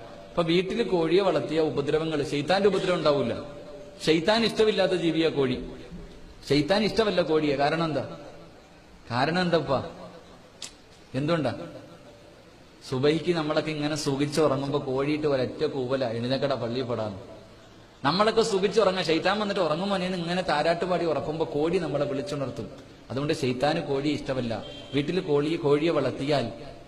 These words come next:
ശൈത്താന്റെ ഷെറുകൾ ഉണ്ടാവില്ലെന്ന് പണ്ഡിതന്മാര് പഠിപ്പിക്കുന്നു. അപ്പോ ആരുടെ വീട്ടിലാണോ കോഴിയുള്ളത് അവന്റെ വീട്ടിൽ ബർക്കത്തിറങ്ങുമെന്ന് നബിയുനാ റസൂലുള്ളാഹി.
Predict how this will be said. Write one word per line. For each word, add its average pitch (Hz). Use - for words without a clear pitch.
ശൈത്താന്റെ 147
ഷെറുകൾ 147
ഉണ്ടാവില്ലെന്ന് 123
പണ്ഡിതന്മാര് 120
പഠിപ്പിക്കുന്നു. 107
അപ്പോ 135
ആരുടെ 165
വീട്ടിലാണോ 139
കോഴിയുള്ളത് 131
അവന്റെ 135
വീട്ടിൽ 127
ബർക്കത്തിറങ്ങുമെന്ന് 117
നബിയുനാ 110
റസൂലുള്ളാഹി. 104